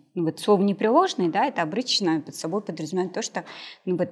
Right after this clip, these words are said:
никак нельзя нарушить. Д-, для меня это вот, когда говорят правила корпоративные, у меня сразу вот ассоциация не уголовный кодекс,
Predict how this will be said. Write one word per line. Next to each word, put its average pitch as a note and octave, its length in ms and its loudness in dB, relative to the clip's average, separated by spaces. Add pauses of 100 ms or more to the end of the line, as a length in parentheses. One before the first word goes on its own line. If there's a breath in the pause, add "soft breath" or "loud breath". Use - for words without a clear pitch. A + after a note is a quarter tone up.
(400)
никак C#4 380 4
нельзя G3 240 -2
нарушить. F#3+ 600 -8
Д-, E3+ 220 0
для G#3+ 200 4
меня D4 280 8
это G#3+ 240 2
вот, F3 160 -2 (380)
когда G#3+ 300 4
говорят A#3 600 0
правила E3+ 560 0 (240)
корпоративные, F#3+ 840 2 (240 loud breath)
у - 20 0
меня A3+ 220 4
сразу G#3+ 360 0
вот - 400 -10 (100)
ассоциация F#3 760 -2 (240 loud breath)
не G#3 100 4
уголовный A3+ 540 6
кодекс, - 600 -6